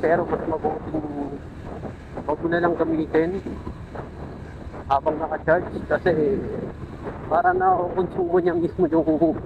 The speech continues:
maximum ng ano niya, battery. Saglit naman,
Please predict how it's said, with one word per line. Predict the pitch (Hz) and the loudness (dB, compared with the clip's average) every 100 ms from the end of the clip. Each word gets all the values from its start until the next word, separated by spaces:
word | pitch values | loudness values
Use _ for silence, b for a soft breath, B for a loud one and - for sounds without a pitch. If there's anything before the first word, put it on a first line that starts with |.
| - - - - - - | -10 -14 -14 -14 -14 -6
maximum | - 151 - 170 156 165 156 | 0 0 2 2 4 4 4
ng | 156 | 4
ano | 143 147 139 | 4 2 4
niya, | 147 160 - - - - - - - - - | 2 0 -4 -14 -16 -16 -18 -18 -18 -16 2
battery. | 135 143 - 143 160 - - - - - - - - - - - - - | 4 4 4 0 0 -6 -10 -12 -14 -16 -18 -18 -10 -10 -10 -12 -14 -2
Saglit | 156 196 208 | 0 2 2
naman, | 233 226 | 4 4